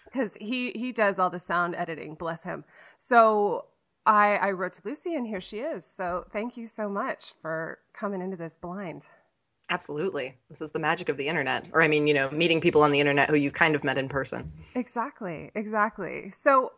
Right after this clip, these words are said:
Speaker 1: I, I have so many things I wanna talk about with you, but one of them is the beauty of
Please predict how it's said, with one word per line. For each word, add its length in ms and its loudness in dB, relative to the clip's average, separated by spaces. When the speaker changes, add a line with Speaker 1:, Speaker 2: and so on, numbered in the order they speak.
Speaker 1:
I, 420 6
I 120 6
have 180 -2
so 120 -4
many 160 -4
things 220 -6
I 80 -2
wanna 160 -4
talk 240 -6
about 220 -8
with 100 -14
you, 260 -8
but 220 0
one 360 -2
of 60 -10
them 380 2
is 340 -6
the 380 -6
beauty 640 -6
of 600 0